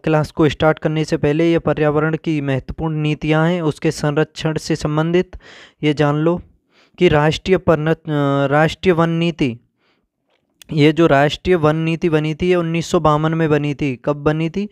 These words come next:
राष्ट्रीय वन नीति उन्नीस सौ बावन में। और वन्य जीव संरक्षण अधिनियम, ये उन्नीस सौ बहत्तर में बना था, वन्य जीव संरक्षण अधिनियम उन्नीस सौ बहत्तर में। और राष्ट्रीय पर्यावरण नीति, ये बनी थी दो हज़ार चार में।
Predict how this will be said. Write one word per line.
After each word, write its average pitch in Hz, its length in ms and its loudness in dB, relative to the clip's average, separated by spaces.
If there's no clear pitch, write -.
राष्ट्रीय 147 340 0
वन 156 160 0
नीति 160 360 -2
उन्नीस 156 280 -4
सौ 175 120 -2
बावन 143 300 -2
में। 139 220 -4
और 160 180 6
वन्य 151 400 0
जीव 165 220 -2
संरक्षण 160 560 -4
अधिनियम, 156 600 0
ये 175 100 0
उन्नीस 156 340 -2
सौ 180 160 -2
बहत्तर 151 440 0
में 165 180 0
बना 151 240 2
था, 147 160 -2
वन्य 151 300 -2
जीव 156 200 -2
संरक्षण 156 560 -4
अधिनियम 156 440 0
उन्नीस 156 240 -4
सौ 165 100 -4
बहत्तर 143 420 -2
में। 170 180 -2
और 151 160 2
राष्ट्रीय 156 480 2
पर्यावरण 160 640 2
नीति, 165 440 -6
ये 151 160 2
बनी 160 260 0
थी 175 160 -4
दो 160 180 2
हज़ार 151 200 2
चार 151 340 2
में। 127 200 -6